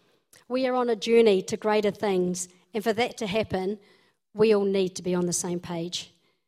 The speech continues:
We all need to have the same rhythm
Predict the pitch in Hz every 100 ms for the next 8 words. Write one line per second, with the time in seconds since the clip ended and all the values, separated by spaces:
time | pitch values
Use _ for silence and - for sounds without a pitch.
0 | _ _ _ - 233 240 233 240 233 214
1 | 220 208 - 190 - 214 220 226 214 202
2 | 190 190